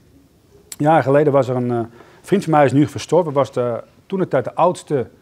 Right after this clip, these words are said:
overlevende van Pearl Harbor. Jim Downing was zijn naam, je kunt hem wel eens googlen. Het was een van de navigators, de vierde navigator op de West Virginia. Dat is een van de slagschepen toen de tijd in Pearl Harbor. En, eh, toen de tijd was Dawson Trotman daar, de stichter van de navigators, die ging daar bidden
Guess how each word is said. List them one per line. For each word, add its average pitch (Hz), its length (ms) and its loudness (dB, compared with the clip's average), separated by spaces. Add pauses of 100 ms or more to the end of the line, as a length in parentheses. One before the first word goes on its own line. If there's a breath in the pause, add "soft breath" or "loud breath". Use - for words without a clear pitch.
(420 soft breath)
overlevende 156 600 2
van 127 200 -6
Pearl 139 220 -2
Harbor. 156 360 0
Jim 151 260 -2
Downing 131 360 0
was 117 140 -10
zijn 123 140 -10
naam, 131 180 -8
je 143 60 -8
kunt 135 140 -10
hem 127 100 -6
wel 123 80 -6
eens 107 120 -10
googlen. 151 220 0
Het 147 100 2
was 120 160 -2
een 131 160 -4
van 123 100 -4
de 120 80 0
navigators, 139 640 2
de 107 200 2 (440 loud breath)
vierde 240 300 4
navigator 160 640 4
op 120 60 -4
de 120 120 0
West 139 220 0
Virginia. 151 520 0 (800 loud breath)
Dat 120 100 -8
is 135 100 2
een 127 60 0
van 120 100 -2
de 117 80 -2
slagschepen 147 540 -2
toen 151 100 -2
de 139 80 -2
tijd 139 220 0
in 120 80 -4
Pearl 117 200 -6
Harbor. 143 500 0
En, 135 340 -2
eh, 123 200 -2 (180)
toen 208 120 -4
de 190 60 2
tijd 175 120 2
was 123 140 0
Dawson 143 340 4
Trotman 165 360 2
daar, 160 300 4
de 95 60 -12
stichter - 320 -6
van 127 80 0
de 123 80 0
navigators, 127 500 0
die 120 140 -14
ging 135 240 -6
daar 123 200 2
bidden 165 360 2